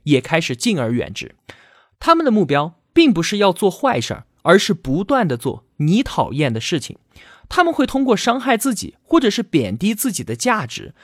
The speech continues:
来控诉说，“我变成这样都是你的错。”父母自然会十分的担心，并且万分心痛。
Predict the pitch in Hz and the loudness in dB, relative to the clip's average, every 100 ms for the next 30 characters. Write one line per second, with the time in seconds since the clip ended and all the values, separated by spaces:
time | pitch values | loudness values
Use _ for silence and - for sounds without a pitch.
0 | - - 196 185 - 320 220 165 127 113 | -20 2 2 2 2 0 2 -2 -2 -4
1 | - _ 151 139 - 185 135 139 196 117 | -6 _ -2 2 4 2 0 -2 0 0
2 | - _ _ - 196 214 - 180 123 - | -6 _ _ 2 2 4 0 -2 -2 -8
3 | 85 - - - _ _ - - _ - | -14 -14 -14 -16 _ _ -20 -20 _ -6
4 | - 349 208 160 269 160 170 175 - 135 | 2 4 4 2 2 2 2 0 0 -4
5 | 151 233 175 120 117 117 76 - _ 220 | -2 0 2 0 -2 -4 -12 -16 _ -2
6 | 165 - 98 165 165 113 127 131 147 165 | -2 -2 -4 0 -2 -2 -4 -4 -4 -4
7 | 180 - | -4 -8